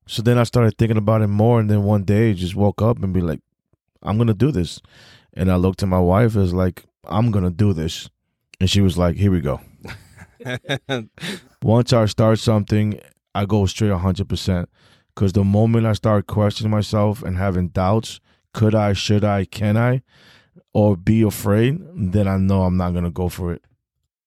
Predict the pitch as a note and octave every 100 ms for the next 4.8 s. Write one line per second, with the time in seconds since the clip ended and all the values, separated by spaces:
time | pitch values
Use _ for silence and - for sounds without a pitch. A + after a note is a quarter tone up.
0 | - G2+ F#2 E2+ G#2+ G#2+ G#2+ G#2 G#2+ G#2+
1 | G#2 G2 G#2+ G#2+ A#2+ C#3+ C#3 A2+ F#2 G#2+
2 | G#2+ G#2+ G2+ F#2+ F2+ G#2 A#2 C3 D3 D3+
3 | _ _ _ _ - F#2+ F#2+ G#2+ G#2+ F#2+
4 | G#2 G#2+ G2+ F#2 A#2+ C#3 E3+